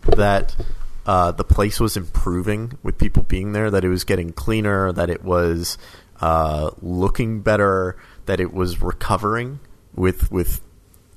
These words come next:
like, I don't know how much time we were actually there, you know, real world time, I guess. Um, but it seemed like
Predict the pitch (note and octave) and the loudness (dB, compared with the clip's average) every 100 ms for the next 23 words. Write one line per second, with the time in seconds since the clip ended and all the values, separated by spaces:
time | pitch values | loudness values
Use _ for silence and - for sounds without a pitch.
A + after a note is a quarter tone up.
0 | - G#2+ - D3+ F3 A#2 F2+ - A#2 G#2+ | -10 -10 -2 0 2 0 0 2 0 0
1 | - A#2 A2 G#2+ F#2 F2+ G#2 - G2+ F2 | 0 2 4 4 4 2 0 -2 -2 -2
2 | D#2 - - - - - C#2 E2+ G2 E2+ | -4 -8 -12 -16 -16 -14 -2 2 4 2
3 | D#2 - - - - - - D#2+ D2 F2 | 0 -4 -12 -18 -20 -10 -4 -4 -4 -8
4 | F2 F#2+ G2+ G#2+ A2 A2+ - A2+ A2 A2+ | -2 2 4 4 2 2 -2 -2 -2 -2
5 | A#2 C#3 - - - - - - - F#2 | -2 -4 -6 -14 -20 -20 -20 -20 -2 2
6 | F2+ E2+ D#2+ - - - - - - C3 | 4 2 -2 0 2 2 0 -2 0 0
7 | C#3 G#2+ F2+ F2 E2+ E2 - | 0 0 2 2 2 -2 -12